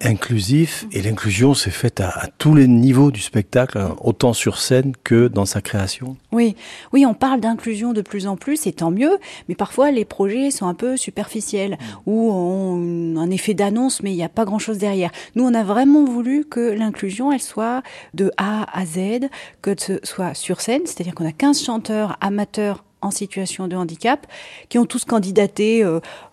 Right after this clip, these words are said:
Speaker 2: voilà, en tant qu'individus particuliers. On n'a pas fait appel à une structure qui nous aurait fourni quinze personnes. Non, ce sont des individus qui ont candidaté. Donc on va retrouver des personnes sur scène. On les retrouve aussi en coulisses parce qu'une partie des décors et des costumes ont été confiés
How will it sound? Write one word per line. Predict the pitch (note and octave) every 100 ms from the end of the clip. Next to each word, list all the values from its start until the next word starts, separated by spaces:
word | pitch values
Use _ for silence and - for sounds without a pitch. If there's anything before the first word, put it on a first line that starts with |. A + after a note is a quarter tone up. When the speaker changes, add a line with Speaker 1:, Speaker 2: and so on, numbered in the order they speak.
| -
Speaker 2:
voilà, | D3+ D#3+ A3+ D4+ G#3
en | D#3+ C#3+ D3
tant | - D#3
qu'individus | D3+ D#3 C#3+ _ _ D#3+ D#3 F3+ F#3+ D#4+
particuliers. | F4 - - - G#3+ C#4+ F#4
On | A#3
n'a | F#3
pas | F3
fait | -
appel | E3+ G#3
à | F3
une |
structure | E3+ - G#3 - - B3 -
qui | -
nous | E3 E3
aurait | F3+ F#3+
fourni | - E3+ G#3 G#3+
quinze | G3 F#3+
personnes. | - A#3+ - E3
Non, | F#3+
ce | G3+ F#3
sont | G3+
des | F#3 F#3+
individus | G#3+ F3 F#3+ E3+ G3+ - -
qui | - G#3+
ont | G3 F3+
candidaté. | E3 F3 E3 D#3+ D#3+ B3 E4 - - - - - -
Donc | G3+ G#3
on | G3+
va | F#3+
retrouver | - - F#3 F3+
des | D#3
personnes | F3+ F3 F3 D#3
sur | - D3+
scène. | - C4 C#4 _
On | A3
les | A3+
retrouve | A3 G#3 - G3
aussi | F#3+ - -
en | - C4
coulisses | - A#3 A#3 - - -
parce | E3+ -
qu'une | F#3+ E3+
partie | G#3+ - A#3
des | G#3+
décors | G3+ G3 G3+ G3 F#3+ -
et | F#3
des | F3+
costumes | - F#3 - - F#3+
ont | G3+
été | A#3 C4
confiés | A3 - - G#3